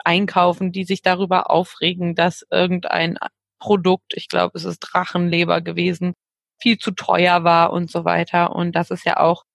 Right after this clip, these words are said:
so dieses typische Konsum-Ding, was irgendwie im Kapitalismus, ja, herrscht.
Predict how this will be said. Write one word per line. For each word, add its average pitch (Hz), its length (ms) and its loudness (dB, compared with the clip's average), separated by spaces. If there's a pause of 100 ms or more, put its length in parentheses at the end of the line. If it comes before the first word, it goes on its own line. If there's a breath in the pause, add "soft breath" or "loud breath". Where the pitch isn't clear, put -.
(340)
so 185 180 -2
dieses 170 360 -4
typische 180 520 -2
Konsum-Ding, 185 800 2 (1300)
was 165 200 0
irgendwie 170 380 2
im 165 160 0
Kapitalismus, 170 1000 -2 (500)
ja, 160 300 -4 (260)
herrscht. 156 560 0